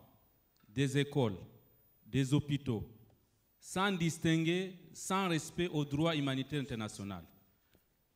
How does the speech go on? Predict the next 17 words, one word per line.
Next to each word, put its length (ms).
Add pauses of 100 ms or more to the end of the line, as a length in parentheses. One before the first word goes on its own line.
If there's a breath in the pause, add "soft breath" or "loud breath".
(400)
On 180
s'attaque 680 (140)
à 140
des 280
enfants, 440
à 160
des 160
femmes 360 (920)
qui 180
ne 80
po-, 220
qui 120
ne 80
sont 180
pas 140
portées 380
d'armes. 380